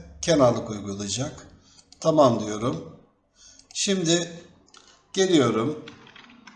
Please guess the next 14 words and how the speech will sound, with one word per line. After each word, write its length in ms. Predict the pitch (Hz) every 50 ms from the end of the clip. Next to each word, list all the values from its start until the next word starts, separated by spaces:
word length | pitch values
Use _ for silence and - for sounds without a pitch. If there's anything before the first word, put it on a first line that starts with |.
| - - - - - - - - - _ _ - - - - - - _ _ - - - - _
Bakın 260 | 165 156 127 135 151 156
bir 100 | 160 -
tane 300 | 170 156 151 156 147 -
tarih 420 | - 151 151 151 147 151 143 127
yazdım. 360 | 117 117 113 113 120 123 131
Görüyorsunuz 680 | 131 143 139 131 113 110 104 - 117 117 139 143 -
kenarlık 460 | - - 139 135 127 123 131 131 127 131
otomatik 400 | 123 - 131 131 123 113 - 123
olarak 360 | 117 113 120 131 135 127 -
geldi. 480 | - 123 113 104 101 98 107 110 131 127 - - - - _ - _ _ - - - - _ _ - - _ - _ - _ - - - - - - _ _ - - - - - - - _ _ _ _ _ - - - _ _ _ _ _ - - - _ _ _ _ _ - - - _ _ _ _ _ -
Eğer 280 | 151 160 170 165 165
bu 60 | 170 170
ifadeler 540 | 165 - 170 160 151 151 151 147 143 139
silinirse 960 | 135 131 - - 139 143 147 156 180 185 170 - - 143 135 139 - - -